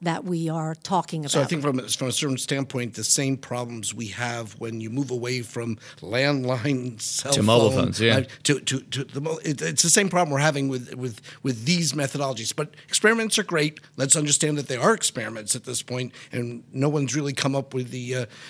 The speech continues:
Speaker 2: the silver bullet here to better explain,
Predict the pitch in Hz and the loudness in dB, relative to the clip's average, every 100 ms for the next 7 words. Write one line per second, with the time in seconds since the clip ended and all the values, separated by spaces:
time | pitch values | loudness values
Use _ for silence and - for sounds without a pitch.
0 | - 139 127 120 - 160 143 135 143 135 | -8 -4 -2 2 2 4 2 2 0 -2
1 | 113 120 - 117 139 131 131 - - 147 | -4 -4 -2 0 0 -2 -6 0 0 2
2 | 143 139 131 | 2 2 0